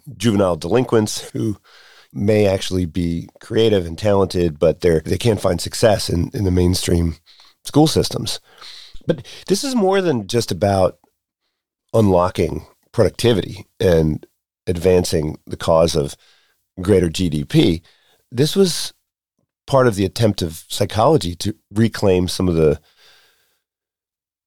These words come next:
ground that had been lost to philosophy, right? This was all about positive psychology.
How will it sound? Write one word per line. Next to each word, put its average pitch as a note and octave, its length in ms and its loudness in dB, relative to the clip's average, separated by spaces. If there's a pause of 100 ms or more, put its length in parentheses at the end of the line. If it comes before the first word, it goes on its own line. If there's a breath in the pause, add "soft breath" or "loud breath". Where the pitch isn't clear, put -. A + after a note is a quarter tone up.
(120)
ground A2 400 2
that F#2+ 80 0
had F2 100 -4
been F2+ 140 0
lost F2+ 360 0
to F2 200 -2
philosophy, - 600 0
right? - 320 -2
This A2 180 0
was A2+ 320 -2 (520)
all A2 220 2
about F#2 460 0 (360)
positive A#2+ 460 0
psychology. A2 760 -2